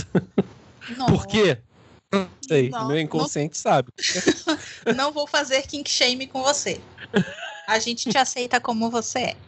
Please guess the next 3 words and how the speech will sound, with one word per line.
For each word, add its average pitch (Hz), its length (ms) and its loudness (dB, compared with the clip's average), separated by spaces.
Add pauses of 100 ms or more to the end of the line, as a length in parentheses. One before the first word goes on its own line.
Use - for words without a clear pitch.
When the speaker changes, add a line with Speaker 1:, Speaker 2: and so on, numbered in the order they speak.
Speaker 2:
tá? 190 180 2 (2250)
Speaker 1:
É... 131 840 0 (1160)
Cara, 170 380 0